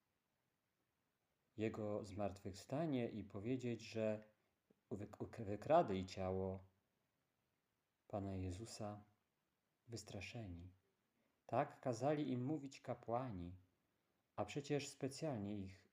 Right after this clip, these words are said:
bronili tego grobu, aby nie pozwolić na wykradzenie tego ciała. Niesamowicie zrobiony jest. Zobaczcie, jak wystraszyli,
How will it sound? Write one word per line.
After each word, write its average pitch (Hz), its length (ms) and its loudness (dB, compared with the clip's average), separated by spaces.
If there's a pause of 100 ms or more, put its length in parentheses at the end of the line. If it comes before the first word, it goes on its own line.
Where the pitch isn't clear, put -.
bronili 107 580 0
tego 95 300 -4
grobu, 117 520 -2 (560)
aby 104 560 0 (1160)
nie 113 180 0
pozwolić 113 680 -2
na 98 300 2
wykradzenie 104 880 -4
tego 92 300 -10
ciała. 90 480 -10 (760)
Niesamowicie 104 720 -4
zrobiony 101 520 -2
jest. 101 280 -2
Zobaczcie, 104 640 -6 (1300)
jak 101 180 -6
wystraszyli, 95 800 -6